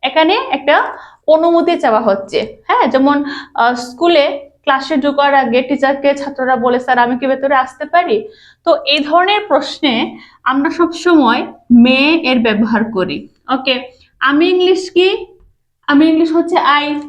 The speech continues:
আর ভেতর আসা ইংলিশ কি? কাম। হ্যাঁ, ভেতরে ইংলিশ কি? ইন। "May I come in?"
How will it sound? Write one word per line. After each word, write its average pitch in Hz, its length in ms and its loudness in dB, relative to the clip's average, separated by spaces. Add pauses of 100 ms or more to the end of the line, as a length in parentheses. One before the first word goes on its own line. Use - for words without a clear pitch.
(960)
আর 226 320 2
ভেতর 277 240 0
আসা 277 420 0
ইংলিশ 359 400 2
কি? 302 540 0
কাম। 277 520 0 (420)
হ্যাঁ, 381 380 2 (340)
ভেতরে 349 400 2
ইংলিশ 339 440 2 (100)
কি? - 140 0 (300)
ইন। 262 320 0
"May 269 120 2
I 294 140 2 (120)
come 277 300 2
in?" 262 100 -2